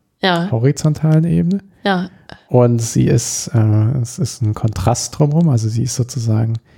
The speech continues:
Speaker 2: gut zu erkennen, weil dahinter, also es könnte natürlich noch mehr Kontrast sein, wenn es dahinter weiß wäre, aber
Speaker 1: Mhm.
Speaker 2: man, sie setzt sich so ab, dass man sie sozusagen sieht.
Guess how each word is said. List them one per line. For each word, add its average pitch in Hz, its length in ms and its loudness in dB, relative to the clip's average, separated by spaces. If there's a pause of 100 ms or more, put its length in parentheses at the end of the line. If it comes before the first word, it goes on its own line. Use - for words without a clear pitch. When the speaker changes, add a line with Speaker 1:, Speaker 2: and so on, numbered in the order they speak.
(220)
Speaker 2:
gut 117 160 0
zu - 140 2
erkennen, 131 580 2
weil 113 160 4
dahinter, 123 600 4 (200)
also 104 180 0
es 90 140 -2
könnte 104 220 2
natürlich 101 340 0
noch 113 160 0
mehr 120 140 4
Kontrast 120 400 -2
sein, 107 180 0
wenn 107 80 0
es - 100 -8
dahinter 101 320 2
weiß 104 300 2
wäre, 135 240 2
aber 110 220 4 (160)
Speaker 1:
Mhm. 196 300 2 (100)
Speaker 2:
man, 110 180 2
sie 110 160 2
setzt 117 340 -2
sich - 300 -4 (920)
so 117 400 2
ab, 123 240 0
dass 120 200 -2
man 110 160 2
sie 110 100 2
sozusagen 110 720 2
sieht. 123 360 2